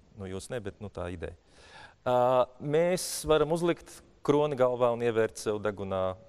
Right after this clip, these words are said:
brīnišķīgu <laughs> kaut ko, bet mēs tādā veidā nebūsim savu būtību izmainījuši. Lai mēs mūsu būtību izmainītos, parasti ir jānāk krīzei,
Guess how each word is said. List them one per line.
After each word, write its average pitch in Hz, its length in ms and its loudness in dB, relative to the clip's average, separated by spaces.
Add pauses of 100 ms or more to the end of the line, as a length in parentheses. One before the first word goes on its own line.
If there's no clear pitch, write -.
(280)
brīnišķīgu 95 720 -6
<laughs> - 80 -8
kaut 98 220 -6
ko, 92 200 -4 (960)
bet 110 400 -2
mēs - 560 -8 (400)
tādā 113 320 -2
veidā 101 240 -10
nebūsim 98 400 -12
savu 90 320 -12
būtību 90 380 -14
izmainījuši. 76 420 -20 (1600)
Lai 123 240 10
mēs 127 340 2
mūsu 123 240 0
būtību 117 380 -2
izmainītos, 139 640 -4
parasti 123 420 2
ir 101 120 2
jānāk 92 340 -2
krīzei, 127 480 -8